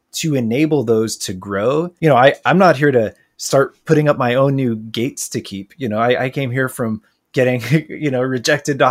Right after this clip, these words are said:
from Hollywood in the App Store. I'm not trying to recreate the systems that excluded me. So the way that we're approaching MetaMask's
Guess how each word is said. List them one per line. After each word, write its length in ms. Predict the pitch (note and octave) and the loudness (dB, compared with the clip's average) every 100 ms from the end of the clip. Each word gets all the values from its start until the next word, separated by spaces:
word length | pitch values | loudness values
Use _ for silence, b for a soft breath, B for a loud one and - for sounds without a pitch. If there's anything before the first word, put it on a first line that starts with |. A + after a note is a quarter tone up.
| C3 | 0
from 160 | - B2+ | -6 -4
Hollywood 400 | C#3 C#3+ C#3 C3 | 0 2 2 0
in 80 | C3 | 0
the 100 | B2+ | 2
App 160 | E3+ | 0
Store. 300 | F#3+ - G2+ | 0 -4 -2
I'm 120 | G#2+ C#3 | 0 0
not 160 | D#3+ | 0
trying 260 | - C#3+ C3 | -2 -4 -2
to 140 | B2 | -4
recreate 640 | A#2 B2+ B2+ - A#2+ A#2 - | -2 -6 -6 -4 -4 -4 -8
the 80 | A2+ | -8
systems 460 | C3 - A#2+ G#2 | -8 -6 -4 -4
that 120 | G#2 | -6
excluded 500 | F#2+ - - D3 C3 | -8 -10 -8 -6 -6
me. 160 | F#2 F#2 _ | -10 -14 _
So 500 | - - A#2+ A2 - _ _ - | -4 2 4 2 -2 _ _ -6
the 120 | C#3 | 0
way 180 | C3+ D3+ | 2 4
that 160 | D3+ | 2
we're 180 | B2 C3 | 0 0
approaching 600 | A#2+ - C#3+ C#3+ C3 A2+ A2+ | 0 -2 -6 -4 -4 -4 -4
MetaMask's 640 | A#2 B2 C#3 B2+ A2 - | -2 -2 0 -2 -4 -8